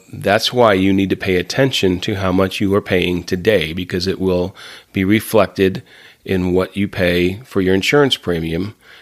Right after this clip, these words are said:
in a year or two years or three years. And again, when you look at your health insurance premium, everybody screams and hollers that their health insurance premium went up another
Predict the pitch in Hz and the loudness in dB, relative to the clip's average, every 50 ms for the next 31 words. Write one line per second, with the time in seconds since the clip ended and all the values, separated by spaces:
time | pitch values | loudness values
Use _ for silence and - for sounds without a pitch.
0 | - _ - 98 95 92 92 87 90 90 92 95 101 107 113 - 92 87 - - | -20 _ -4 0 2 2 2 2 2 2 4 4 4 2 2 0 -4 -6 -4 -4
1 | 104 95 92 98 98 101 90 95 92 - - 139 151 120 78 73 - - - - | -4 -2 -2 0 -2 -2 -2 -4 -6 -6 -6 -6 -4 -4 -6 -8 -10 -16 -20 -20
2 | _ - 107 107 107 104 110 107 127 139 135 113 101 101 101 104 104 _ _ _ | _ -8 -4 -4 -2 -2 -2 2 4 4 4 4 4 2 -2 -4 -10 _ _ _
3 | _ - - - - _ _ _ _ _ _ _ _ _ - 117 113 110 110 110 | _ -20 -20 -20 -20 _ _ _ _ _ _ _ _ _ 0 2 2 2 2 2
4 | 113 120 131 - - 104 101 98 95 90 107 113 107 - - 98 90 - - 101 | 2 2 0 0 -2 -4 -2 -2 0 2 2 2 2 2 -2 -2 -2 0 0 0
5 | 95 92 90 - - - - - 139 135 110 92 85 82 76 82 98 - - _ | 0 -2 -2 -6 -10 -10 0 2 2 2 4 2 -2 -4 -6 -10 -14 -14 -20 _
6 | _ _ _ _ - - - 117 120 131 131 113 113 113 98 95 90 78 - - | _ _ _ _ -16 -8 -8 -6 -2 -2 -2 2 2 2 2 0 -2 -2 -2 -2
7 | - - - 107 110 110 110 104 92 98 98 90 87 95 98 101 101 98 92 87 | -2 -2 -2 0 0 2 0 0 0 -2 -2 -2 -2 0 2 2 4 2 2 0
8 | 87 92 92 - 98 95 101 104 104 - 104 95 - - 101 95 92 90 - - | -2 -6 -4 0 0 2 2 2 0 -2 -6 -6 -4 -2 -2 0 0 0 -2 -2
9 | - 104 98 92 92 95 95 95 95 92 92 95 95 92 98 101 - - 110 95 | 0 0 0 2 2 2 2 2 2 2 0 2 2 2 2 0 0 -2 -2 0
10 | 95 98 95 98 95 95 92 92 | 0 0 2 2 2 2 0 -2